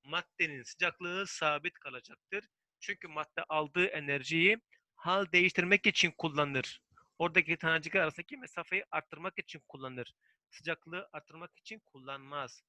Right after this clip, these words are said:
Madde ısı alır ama sıcaklığı sabittir arkadaşlar, tamam mı? Size bir soru sorulabilir şu şekilde.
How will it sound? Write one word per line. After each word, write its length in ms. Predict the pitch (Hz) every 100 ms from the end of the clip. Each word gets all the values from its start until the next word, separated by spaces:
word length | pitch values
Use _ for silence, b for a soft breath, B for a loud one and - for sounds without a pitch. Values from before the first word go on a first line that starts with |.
| _ -
Madde 300 | 139 147 165
ısı 220 | 160 -
alır 340 | 214 214 233 240 _ _ -
ama 160 | 165
sıcaklığı 360 | 156 151 - 190
sabittir 500 | - 135 139 - -
arkadaşlar, 480 | 120 - 131 - 147
tamam 220 | 180 220 135
mı? 80 | - _ _ _
Size 220 | 147 170
bir 60 | 175
soru 240 | - 175
sorulabilir 500 | 170 175 170 175 180
şu 200 | 202 -
şekilde. 440 | - 135 127 117